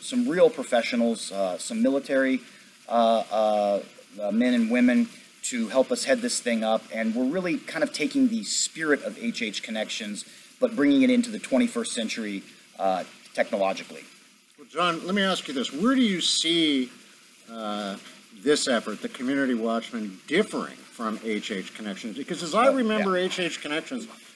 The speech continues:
Speaker 2: it was kind of a, "Let's just connect and socialize with each
Speaker 1: Mm-hmm.
Speaker 2: other in different parts of the country."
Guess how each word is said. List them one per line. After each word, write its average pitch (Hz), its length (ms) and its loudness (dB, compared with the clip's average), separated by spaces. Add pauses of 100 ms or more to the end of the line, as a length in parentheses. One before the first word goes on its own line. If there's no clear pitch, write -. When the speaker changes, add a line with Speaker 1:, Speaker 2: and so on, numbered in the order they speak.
Speaker 2:
it 175 120 -12
was 175 140 -6
kind 233 280 -2
of 226 120 2
a, 117 200 0 (320)
"Let's 185 260 -4
just - 380 -2
connect 156 520 -2
and 131 120 -4
socialize 151 800 0
with 123 160 -8
each 123 180 -2
Speaker 1:
Mm-hmm. 123 80 -2
Speaker 2:
other 120 220 0
in 117 60 0
different 117 320 -6
parts 110 220 -8
of 98 60 -16
the 107 120 -16
country." 107 240 -8